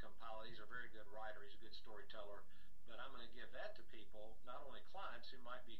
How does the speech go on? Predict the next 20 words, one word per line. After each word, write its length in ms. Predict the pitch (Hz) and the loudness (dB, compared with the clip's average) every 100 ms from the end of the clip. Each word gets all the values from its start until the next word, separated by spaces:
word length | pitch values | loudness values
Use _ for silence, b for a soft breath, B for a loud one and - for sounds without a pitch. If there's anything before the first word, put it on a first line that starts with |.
| 120 | 0
concerned 480 | 113 - 131 120 | 0 0 0 0
what 160 | 120 120 | 0 0
happens 320 | 127 120 117 107 | 0 0 0 0
to 80 | 113 | 0
the 80 | 113 | 0
organization 640 | 113 110 107 113 113 117 | 0 0 0 0 0 0
when 160 | 101 95 | 0 0
Tony's 400 | 151 160 113 - | 0 0 0 0
gone, 320 | 104 98 107 - - b b - | 0 0 0 0 0 b b 0
but 160 | 208 196 | 0 0
also 300 | 170 170 131 135 | 0 0 0 0
people 260 | 135 123 | 0 0
who 80 | 117 | 0
might 160 | 120 113 | 0 0
be 100 | 113 | 0
thinking 220 | 127 120 117 | 0 0 0
about 180 | 110 107 | 0 0
investing 360 | 110 107 107 | 0 0 0
their 160 | 98 101 | 0 0
money, 240 | 139 135 | 0 0